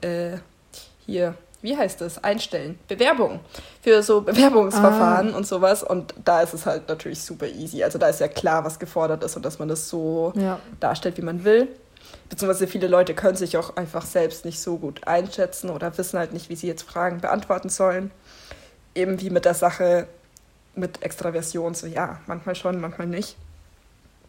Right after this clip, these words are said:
Speaker 1: Hm. Und, ähm, deswegen gibt's auch objektive Persönlichkeitstests. Da werden Teilnehmern Aufgaben gegeben, die sie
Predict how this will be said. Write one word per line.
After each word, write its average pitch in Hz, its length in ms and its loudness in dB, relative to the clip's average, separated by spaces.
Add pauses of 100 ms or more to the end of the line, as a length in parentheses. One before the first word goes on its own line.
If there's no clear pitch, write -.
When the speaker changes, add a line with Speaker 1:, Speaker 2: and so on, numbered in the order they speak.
(600)
Speaker 1:
Hm. 320 160 -10 (680)
Und, 226 540 6
ähm, 202 420 8
deswegen 226 640 2
gibt's 196 420 -2
auch 170 360 -2
objektive 170 540 -6
Persönlichkeitstests. - 1160 -6
Da 185 220 6
werden 190 260 2
Teilnehmern 185 560 -4
Aufgaben 214 560 -2
gegeben, 220 560 -2
die 160 120 -10
sie 156 320 -12